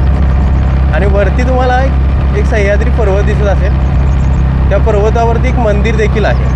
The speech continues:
बघा मित्रांनो, हा प्रवास करायला कशी मजा येत आहे.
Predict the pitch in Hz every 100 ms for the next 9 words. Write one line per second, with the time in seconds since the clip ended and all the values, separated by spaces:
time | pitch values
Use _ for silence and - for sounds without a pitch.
0 | - - - - - - - - - -
1 | - - - - - - - - - -
2 | - 135 143 147 156 196 - - - -
3 | - - - - - - - - - -
4 | - 151 160 165 160 180 - 175 175 165
5 | - - - - - - - - - -
6 | - - - - - - - 170 - 196
7 | 160 151 139 135 127